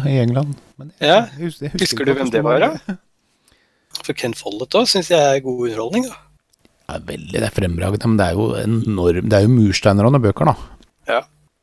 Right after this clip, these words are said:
Speaker 2: det er det. Men det er en sånn tid nå som kanskje mursteinen, eh, gjør seg, da. At man har det. Det er jo en av de, ehm,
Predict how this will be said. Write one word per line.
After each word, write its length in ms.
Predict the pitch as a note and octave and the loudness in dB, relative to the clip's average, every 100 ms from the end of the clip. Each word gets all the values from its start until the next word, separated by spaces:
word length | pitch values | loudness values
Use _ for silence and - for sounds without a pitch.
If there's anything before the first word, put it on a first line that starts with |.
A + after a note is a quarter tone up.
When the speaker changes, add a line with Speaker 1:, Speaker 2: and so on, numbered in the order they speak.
| _ _ _ _ _ - - - | _ _ _ _ _ -20 -12 -2
Speaker 2:
det 80 | E3+ | 0
er 180 | A2 A2 | 0 -6
det. 80 | C3+ _ _ _ _ _ _ | -8 _ _ _ _ _ _
Men 140 | C3+ C#3 C#3+ C#3+ | -2 0 -2 -2
det 80 | C#3+ | 0
er 220 | C3+ D3+ | 2 2
en 80 | F3 | 0
sånn 220 | - C#3+ C#3+ | 2 0 -2
tid 240 | - B2+ D3 | -10 -4 0
nå 80 | C#3+ E3 | 2 0
som 300 | - D#3+ D3+ | 0 -2 -2
kanskje 320 | - C3 - C3 | -2 -4 -2 -6
mursteinen, 580 | A#2 - A2 A#2 B2 C3 | -6 -4 -4 -2 -2 -4
eh, 60 | C3 | -2
gjør 160 | B2 A#2+ | 0 -2
seg, 140 | G#3 C4+ | -2 -4
da. 80 | C4 - _ _ - | -8 -16 _ _ -2
At 120 | F3+ F#3 | -2 2
man 120 | E3 | 0
har 340 | - A#2 B2+ E3+ | 0 2 2 2
det. 60 | - - - - - | -4 -14 -16 -16 0
Det 80 | |
er 80 | A#3 | 4
jo 80 | F#3 | 8
en 200 | E3 C#3 | 6 6
av 60 | D#3 | 2
de, 120 | C#3 C#3+ D3 _ _ | 2 2 0 _ _
ehm, 420 | D3+ D3 C#3 C#3 | 2 4 4 2